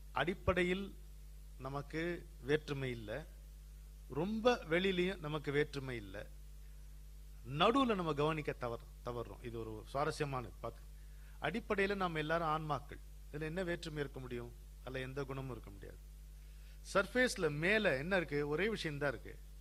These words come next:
நம்முடைய content is the same. அதுக்கு பேர் ignorance, அவ்வளவுதான், அறியாமை தான். Color தான் வேற. என்னுடைய அறியாமை நீலம்,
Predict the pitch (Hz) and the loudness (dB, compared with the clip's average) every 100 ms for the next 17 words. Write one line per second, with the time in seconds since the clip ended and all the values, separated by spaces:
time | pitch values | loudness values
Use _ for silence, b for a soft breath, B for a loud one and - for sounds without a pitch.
0 | - 139 143 139 170 185 202 185 - 147 | -6 -2 -2 2 0 4 2 2 -4 -2
1 | - 139 113 135 135 139 190 156 135 135 | 2 2 0 -6 -6 -2 0 0 -2 -4
2 | 98 - - - 117 98 - - B B | -4 -10 -12 -8 -8 -8 -12 -14 B B
3 | B B B 131 151 139 123 104 95 90 | B B B 0 4 2 0 -6 -10 -12
4 | - - - B B B B B B - | -14 -14 -14 B B B B B B 2
5 | 175 208 196 208 139 104 - - - - | 4 4 2 2 0 -2 -8 -14 -14 -14
6 | - - - - 156 190 180 170 180 202 | -14 -14 -14 -4 0 4 6 6 6 2
7 | 202 254 190 165 117 | 2 0 2 2 0